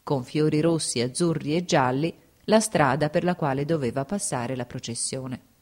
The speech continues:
Ma ben altra vista gli si parava dinanzi e toccò più vivamente il suo cuore.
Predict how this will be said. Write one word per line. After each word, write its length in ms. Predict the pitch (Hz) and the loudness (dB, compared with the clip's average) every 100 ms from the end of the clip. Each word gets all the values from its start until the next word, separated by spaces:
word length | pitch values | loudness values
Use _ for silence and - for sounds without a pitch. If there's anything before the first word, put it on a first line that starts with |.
| _ _ _ _ _ _ _ _ | _ _ _ _ _ _ _ _
Ma 120 | 160 | -4
ben 220 | 156 196 185 | 4 4 6
altra 260 | 175 190 | 2 4
vista 340 | 185 226 - 165 | 4 4 4 2
gli 120 | 156 | 2
si 140 | - | 0
parava 300 | 165 160 156 | 0 2 2
dinanzi 500 | 156 156 151 156 226 | 2 2 0 2 2
e 80 | 214 | 2
toccò 280 | 226 226 240 | 2 2 0
più 160 | 220 | 0
vivamente 600 | 208 196 196 202 220 208 190 | 0 2 4 4 0 2 0
il 100 | 175 | 2
suo 180 | 170 | -2
cuore. 420 | 160 127 117 117 | 0 0 0 -2